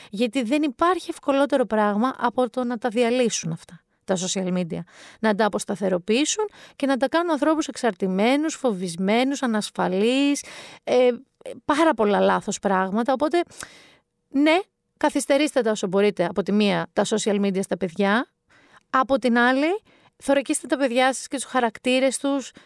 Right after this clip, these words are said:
να είναι λίγο πιο δυνατά απέναντι σε αυτή την πρόκληση που είπαμε, ας πούμε, το, ε,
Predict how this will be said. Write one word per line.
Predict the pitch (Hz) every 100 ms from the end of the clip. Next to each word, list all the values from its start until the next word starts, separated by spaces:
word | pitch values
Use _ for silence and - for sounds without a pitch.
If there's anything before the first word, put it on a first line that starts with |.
| _
να | 226 240
είναι | 262 269
λίγο | 269 262
πιο | - 285
δυνατά | 247 262 240 220 240 262
απέναντι | 254 262 262 262
σε | 262 240
αυτή | 208 262
την | 226
πρόκληση | 214 226 240 254 247 -
που | 240 233
είπαμε, | 226 233 226 220
ας | 214
πούμε, | 220
το, | 208 208 196 - - - -
ε, | -